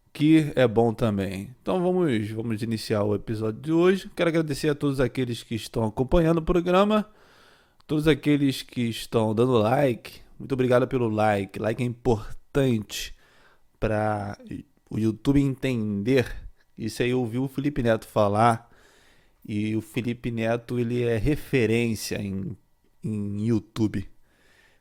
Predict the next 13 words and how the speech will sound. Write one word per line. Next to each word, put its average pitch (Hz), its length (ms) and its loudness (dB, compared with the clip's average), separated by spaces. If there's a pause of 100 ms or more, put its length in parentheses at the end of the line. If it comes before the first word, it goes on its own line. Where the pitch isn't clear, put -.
(420)
Entendeu? 143 360 0
Então, 151 340 -4
se - 180 -6
o 147 60 -2
Felipe 196 560 -4
Neto 156 240 2
falou, 143 420 4
é 170 40 2
importante. 113 840 -2
Então, 131 200 -2
deixa 120 280 -4
o 113 40 -4
like, 135 720 2